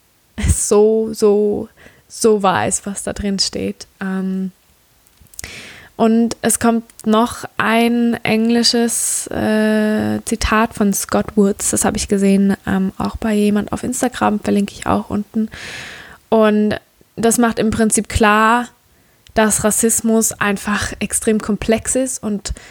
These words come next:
Rassismus nicht nur auf eine Sache bezogen werden kann, sondern dass es ganz, ganz viele verschi-,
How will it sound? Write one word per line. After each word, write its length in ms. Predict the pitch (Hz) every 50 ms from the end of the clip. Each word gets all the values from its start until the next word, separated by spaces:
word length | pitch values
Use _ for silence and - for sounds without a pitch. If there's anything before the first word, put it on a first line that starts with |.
| - - - _ _ _ _ - - -
Rassismus 880 | 214 214 202 - - 220 214 - - 220 214 214 208 - - - - - _ _ _ _ _ _ _ _ _ _ _ _ _ _ _ _ _ _ _ _ _ _ _ _ _ _ - 135
nicht 580 | 190 220 220 233 247 247 - - - - 254 - _ _ _ _ _ _ _ _ -
nur 200 | 226 226 226 220
auf 180 | 220 214 -
eine 240 | - 147 196 214 214
Sache 260 | 208 226 220 214 -
bezogen 460 | 214 - 202 - - 220 220 220 214 202
werden 260 | 196 196 196 196 196
kann, 280 | - 208 214 214 214
sondern 440 | 208 208 202 196 196 196 196 196 196
dass 200 | 196 196 196 -
es 120 | 208 - -
ganz, 300 | 208 214 233 254 254 -
ganz 200 | 226 214 214 -
viele 160 | - 233 226
verschi-, 420 | - - 196 - - 226 220 -